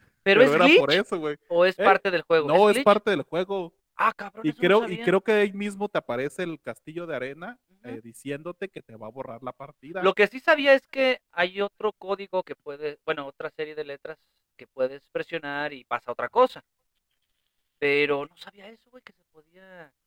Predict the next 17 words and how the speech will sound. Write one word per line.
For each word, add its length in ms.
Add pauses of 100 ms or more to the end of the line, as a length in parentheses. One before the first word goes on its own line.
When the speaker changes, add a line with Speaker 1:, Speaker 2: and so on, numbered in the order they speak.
(200)
Speaker 2:
Sí, 160
güey, 260
y, 240
y, 260
eh, 140
te, 320
te 120
ad-, 220
que 120
te 160
advierte 560
el, 240
el 180
castillo 340
de 80
Speaker 1:
Ajá. 100
Speaker 2:
arena. 160